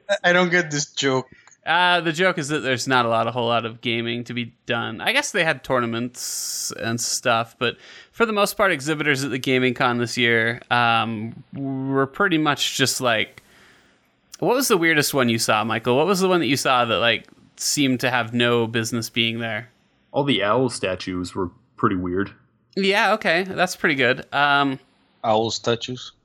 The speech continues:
Speaker 3: Yeah.
Speaker 2: There
Speaker 3: Wait, is that,
Speaker 2: was
Speaker 3: like, a thing I don't know about in games? Like, uh, all the Unreal players, like, really love owls.
Speaker 2: Nah, it's 'cause you never finished Metal Gear Solid five. It's got a lot of owl stuff towards the end.
Speaker 3: Ah, okay.
Speaker 2: Big time owl stuff.
Speaker 3: Nuts.
Speaker 1: So much owl stuff.
Speaker 2: <laughs> So much owl stuff.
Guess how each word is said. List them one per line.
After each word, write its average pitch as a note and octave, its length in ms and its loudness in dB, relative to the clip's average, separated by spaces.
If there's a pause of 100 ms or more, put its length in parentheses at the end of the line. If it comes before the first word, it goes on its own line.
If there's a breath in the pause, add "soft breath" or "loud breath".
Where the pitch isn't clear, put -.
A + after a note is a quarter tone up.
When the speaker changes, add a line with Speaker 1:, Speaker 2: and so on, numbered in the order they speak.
(120)
Speaker 3:
Yeah. G2 180 0
Speaker 2:
There F3+ 180 0
Speaker 3:
Wait, - 180 2
is G3+ 60 0
that, - 140 0
Speaker 2:
was C3+ 140 0
Speaker 3:
like, - 20 0
a A#2 60 -2
thing B2+ 260 0
I A#2+ 80 2
don't A#2+ 200 0
know B2 120 0
about A#2 280 0
in A2+ 100 -6
games? A2+ 560 -4
Like, G2+ 260 -4
uh, F#2 440 -2 (560 loud breath)
all A2 120 2
the A2+ 100 2
Unreal G#2+ 480 2
players, A2 500 0
like, F#2+ 180 -2
really G#2 180 0
love G2 160 0
owls. G#2 400 0
Speaker 2:
Nah, B2+ 120 0
it's A#2+ 200 -2
'cause - 200 -10
you D3+ 60 -4
never C#3 180 0
finished C3 360 -4
Metal B2 180 2
Gear A#2+ 100 0
Solid A#2 300 0
five. A2+ 480 -2
It's A#2+ 260 -10
got B2 160 0
a A#2 60 -2
lot A#2 160 2
of A2 60 2
owl A#2 260 2
stuff A#2 280 -6
towards A#2 260 -6
the A#2+ 120 -2
end. A2+ 200 -2
Speaker 3:
Ah, G2 540 -4
okay. - 160 -12 (220)
Speaker 2:
Big A#2 80 -8
time A2 260 -2
owl G#2+ 180 -4
stuff. - 380 -10 (440)
Speaker 3:
Nuts. - 400 -10
Speaker 1:
So A#2+ 240 0
much G2+ 280 0
owl F#2 180 -2
stuff. - 260 -4
Speaker 2:
<laughs> D3 40 -4
So B2+ 200 -2
much A#2+ 180 0
owl A2+ 160 -4
stuff. - 320 -4